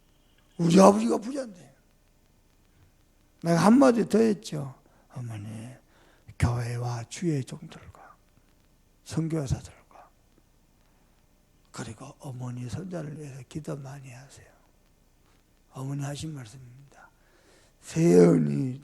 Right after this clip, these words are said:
대학 들어가기 위해서 시험 치는 그날부터 새벽 기도 나오기 전에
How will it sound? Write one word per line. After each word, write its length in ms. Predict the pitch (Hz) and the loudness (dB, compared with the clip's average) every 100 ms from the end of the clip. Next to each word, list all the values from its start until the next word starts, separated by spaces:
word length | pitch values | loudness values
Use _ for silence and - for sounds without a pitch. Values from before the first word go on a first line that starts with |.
| _ | _
대학 420 | - 139 139 120 | 6 6 -8 -14
들어가기 680 | - 139 147 135 127 123 147 | -16 -14 -12 -10 -12 -14 -16
위해서 260 | 131 120 135 | -18 -14 -12
시험 360 | - 180 151 139 | -8 -8 -8 -10
치는 300 | - 151 127 | -14 -16 -16
그날부터 680 | 151 147 123 _ _ 139 135 _ _ _ _ _ _ _ _ _ | -16 -16 -18 _ _ -20 -20 _ _ _ _ _ _ _ _ _
새벽 440 | - - 190 202 - | 0 0 2 0 -2
기도 240 | 190 165 | -6 -6
나오기 480 | 147 127 131 127 135 | -8 -8 -10 -12 -18
전에 220 | 135 | -20